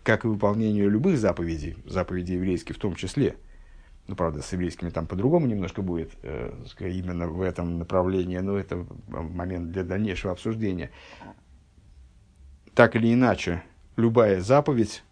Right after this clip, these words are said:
вчера мы об этом, кстати, подробно, по-моему, говорили тоже, она является элементом служения Всевышнему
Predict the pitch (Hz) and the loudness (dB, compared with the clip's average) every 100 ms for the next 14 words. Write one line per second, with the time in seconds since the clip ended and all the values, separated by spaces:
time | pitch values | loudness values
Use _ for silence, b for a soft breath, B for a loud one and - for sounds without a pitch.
0 | - - - 92 87 90 87 87 87 - | -20 -8 -2 0 0 -4 -4 -4 -6 -6
1 | 82 - 85 92 87 82 85 92 82 92 | -8 -6 -4 -2 -4 -4 -6 -4 -6 -4
2 | 92 92 92 92 98 92 120 b b b | -2 -2 -2 -4 -4 -4 -6 b b b
3 | b b - - _ - - _ _ _ | b b -20 -20 _ -20 -20 _ _ _
4 | - - - _ - - _ - - - | -20 -20 -20 _ -20 -20 _ -20 -20 -20
5 | _ _ _ - _ _ _ _ 120 117 | _ _ _ -20 _ _ _ _ 2 4
6 | 123 120 107 120 120 101 113 113 120 127 | 4 4 4 6 6 4 0 2 4 4
7 | 117 107 - 117 110 120 110 104 - 120 | 2 -2 0 0 2 0 0 -4 -4 -2
8 | 160 226 - 143 104 - | -2 -2 0 2 2 -2